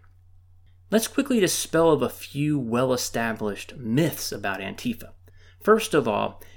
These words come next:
Antifa is not an idea, as Biden called them during a debate with Trump. Secondly,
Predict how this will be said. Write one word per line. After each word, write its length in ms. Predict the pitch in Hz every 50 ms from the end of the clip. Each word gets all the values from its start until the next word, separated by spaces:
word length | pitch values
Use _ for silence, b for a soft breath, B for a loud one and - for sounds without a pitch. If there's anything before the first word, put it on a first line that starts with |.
| B B -
Antifa 760 | 160 156 151 143 - - 185 202 196 - - 220 208 -
is 240 | - 139 139 123 120
not 480 | 123 123 127 131 131 131 135 131 - - -
an 140 | 127 117 113
idea, 800 | 110 107 104 104 104 110 104 123 120 117 110 92 80 87 - - - - -
as 180 | - 123 117 107
Biden 500 | 113 110 120 117 117 120 113 113 113 110
called 380 | - - - 110 104 107 101 98
them 300 | 101 104 104 101 104 101
during 320 | 98 107 107 101 104 104
a 20 |
debate 460 | 101 98 104 101 98 110 104 101 101 101
with 140 | 98 -
Trump. 500 | - - - - - 127 110 90 - - - - - - - - - - - b b b b b b
Secondly, 680 | - - - 214 220 - 220 160 139 127 117 117 -